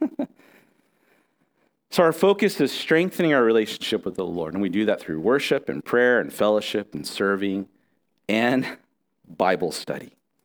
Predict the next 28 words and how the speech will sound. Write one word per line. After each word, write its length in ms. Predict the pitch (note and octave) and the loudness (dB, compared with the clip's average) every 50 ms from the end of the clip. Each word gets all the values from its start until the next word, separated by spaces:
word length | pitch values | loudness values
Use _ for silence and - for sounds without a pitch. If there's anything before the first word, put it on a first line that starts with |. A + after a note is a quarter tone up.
| _ _ _ _ _ _ _ _ _ - | _ _ _ _ _ _ _ _ _ -4
And 380 | B2 C3 C#3+ C#3+ C#3+ C#3+ C#3 - - | 0 2 2 2 2 0 -2 -2 -2
along 520 | F#2+ F#2+ F#2 F#2+ G#2+ A#2 B2+ C#3 C#3 C3+ | -2 -2 0 2 2 4 4 2 2 2
the 80 | B2+ A2 | 2 2
way, 260 | F#2+ E2+ D#2 D#2+ D#2+ | 2 2 2 2 0
that 260 | D#2+ A#2 A#2+ C3 B2 | 2 2 2 2 2
means 340 | A2 G2+ F#2+ F#2+ F#2+ F2+ - | 0 -2 0 0 -2 -2 -2
that 280 | F2+ E2+ - - - - | -2 -2 -2 -4 -8 -6
sometimes 540 | - C#3+ E3 - - C3+ B2 A#2 G#2+ - | -4 -4 -4 -2 0 0 0 0 -2 -2
we 100 | G#2 G#2 | -4 -4
come 300 | G2 - - A#2 A#2+ A#2+ | -4 -2 -2 -2 -2 -2
to 120 | - - A2 | -2 -4 -6
things 460 | - - - E2+ D#2+ D#2+ D#2+ D#2 - | -6 -4 -4 -4 -4 -4 -6 -6 -6
and 80 | F2 E2 | -6 -6
we 80 | E2 | -6
teach 400 | E2 - - - D3 - - - | -6 -8 -6 -6 -6 -6 -6 -8
things 500 | - - G2+ F#2+ F#2 F#2 F2+ F2+ - - - _ _ - - - _ _ - | -4 -4 -2 -2 -2 -4 -6 -8 -10 -14 -18 _ _ -20 -20 -20 _ _ -4
and 80 | E2+ E2+ | -2 -2
we 80 | E2+ | -2
bump 340 | E2 - - A#2 B2 B2+ - | -2 0 0 0 0 0 0
into 240 | C3+ A#2+ - - A2+ | -2 -2 -2 -4 -6
things 320 | - - G#2 G2+ G2 G2 | -4 -2 -2 -2 -2 -2
in 80 | G2 F2 | -4 -8
Scripture 560 | - - - E2+ - - - F2+ F2 E2+ E2 - - _ _ _ _ _ - | -8 -6 -6 -6 -6 -6 -4 -4 -4 -4 -6 -10 -18 _ _ _ _ _ -4
that 160 | G#2 F#2+ F#2 | -2 0 0
are 60 | F#2 | 0
hard 340 | - - - B2+ G#2+ F#2+ E2+ | -2 -2 0 0 0 0 -2
to 60 | F2+ | -6
hear. 400 | D#2+ - - - C#2 A#1+ - - | -10 -10 -8 -10 -10 -10 -12 -18